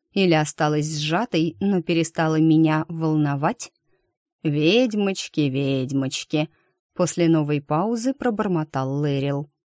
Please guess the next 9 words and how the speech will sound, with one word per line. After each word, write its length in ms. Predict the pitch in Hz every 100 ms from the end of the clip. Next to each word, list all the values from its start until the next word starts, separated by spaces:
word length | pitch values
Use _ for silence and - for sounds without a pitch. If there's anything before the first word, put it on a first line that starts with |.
| _ _ _
«Ваше 360 | 170 151 - 143
колдовство 680 | 151 147 147 139 - 139 135
так 360 | 147 156 -
удивительно». 960 | 262 170 151 135 127 - 135 139 147 156 _ _ _ _ -
«Хм, 320 | 330 131 147 _
к 100 | -
чему 360 | - 185 170 143
это 260 | 143 147
он?» 300 | 143 143 147